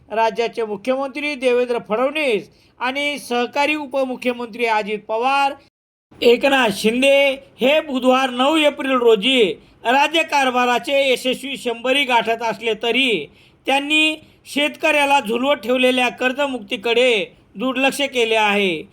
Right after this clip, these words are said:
अजून कर्जबाजारी आणि नापिकीमुळे किती शेतकऱ्याच्या आत्महत्या या सरकारला पाहिजेत, असा प्रश्न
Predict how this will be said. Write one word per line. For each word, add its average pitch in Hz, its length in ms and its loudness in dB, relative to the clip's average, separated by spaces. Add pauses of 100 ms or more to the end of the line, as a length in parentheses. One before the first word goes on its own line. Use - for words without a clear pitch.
(260)
अजून 294 480 0 (440)
कर्जबाजारी 285 760 2
आणि 254 280 0
नापिकीमुळे 233 1000 0 (260)
किती 277 300 -2
शेतकऱ्याच्या 247 680 0
आत्महत्या 226 840 0 (260)
या 269 240 2
सरकारला 240 580 0
पाहिजेत, 226 680 2 (320)
असा 202 280 -4
प्रश्न 269 680 -4